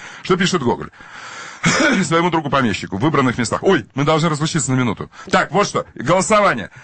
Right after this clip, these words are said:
Возвращаем крепостное право, товарищи. Э, у нас А ноль сорок шесть М Р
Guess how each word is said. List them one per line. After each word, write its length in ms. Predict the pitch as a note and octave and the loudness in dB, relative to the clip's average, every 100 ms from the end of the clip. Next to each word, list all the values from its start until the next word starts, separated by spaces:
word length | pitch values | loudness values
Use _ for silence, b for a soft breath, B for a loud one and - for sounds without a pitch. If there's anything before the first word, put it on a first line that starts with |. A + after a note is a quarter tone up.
| B | B
Возвращаем 720 | A#2 D3 E3 F3+ - G#3 A3 | 0 2 4 2 2 2 2
крепостное 460 | E3+ E3+ E3 F3 F3+ | 0 0 2 2 0
право, 300 | - G#2+ D2+ | 2 0 0
товарищи. 360 | A2+ G2+ - - B B B | 0 -2 -4 -16 B B B
Э, 340 | A#2+ B2+ B2 B2 | 2 4 4 4
у 120 | E3+ | 2
нас 320 | F#3 D#3 - B B B | 4 2 -2 B B B
А 220 | F#3 G#3+ | 2 4
ноль 200 | F#3 F#3 | 2 0
сорок 260 | D3+ E3+ D#3+ | 0 0 2
шесть 300 | - F#3+ - | 2 2 2
М 160 | C3+ B2 | 2 2
Р 220 | A#2+ | 2